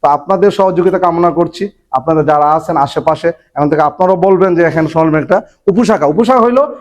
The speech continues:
এটা মেইন শাখার কাজই করবে। আপনাদের যদি আস্তে আস্তে যদি আরো ভালো করতে পারি, আমরা ইনশাল্লাহ পরবর্তীতে স্যারের কাছে আবদার রাখবো, এটা পু-, এটা পূর্ণাঙ্গ একটা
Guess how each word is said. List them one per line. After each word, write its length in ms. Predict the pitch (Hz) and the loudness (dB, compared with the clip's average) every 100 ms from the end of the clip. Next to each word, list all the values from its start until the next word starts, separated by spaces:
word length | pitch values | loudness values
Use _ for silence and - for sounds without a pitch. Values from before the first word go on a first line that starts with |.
| - | -2
এটা 140 | 196 226 - 180 | 0 0 -4 -2
মেইন 240 | 175 220 240 | 2 2 2
শাখার 280 | 254 254 | 0 0
কাজই 280 | 247 214 185 - | 0 0 0 -2
করবে। 220 | 123 87 _ _ _ _ _ - | -6 -8 _ _ _ _ _ -6
আপনাদের 280 | 135 156 185 | -4 0 0
যদি 100 | 202 | 2
আস্তে 200 | 202 196 | 2 0
আস্তে 140 | 202 220 | -2 0
যদি 260 | 214 190 220 - - - | 0 2 0 -2 -10 -2
আরো 180 | 170 | 0
ভালো 260 | 185 170 208 | 0 0 0
করতে 260 | 202 220 214 | 0 0 0
পারি, 200 | 208 226 226 - | 0 0 -2 -4
আমরা 200 | 180 190 | -2 0
ইনশাল্লাহ 320 | 190 196 190 185 | 0 0 0 2
পরবর্তীতে 400 | 196 185 196 196 | 0 0 0 0
স্যারের 260 | 190 185 170 | 0 0 0
কাছে 200 | 185 196 | 0 0
আবদার 300 | 165 160 185 | 0 0 0
রাখবো, 260 | 190 165 190 - - 180 | 0 -2 -6 -6 -4 0
এটা 140 | 180 185 | 0 -2
পু-, 220 | 196 180 | -6 -4
এটা 140 | 170 165 | -2 -4
পূর্ণাঙ্গ 320 | 208 240 262 | 0 0 2
একটা 260 | 247 254 | 0 0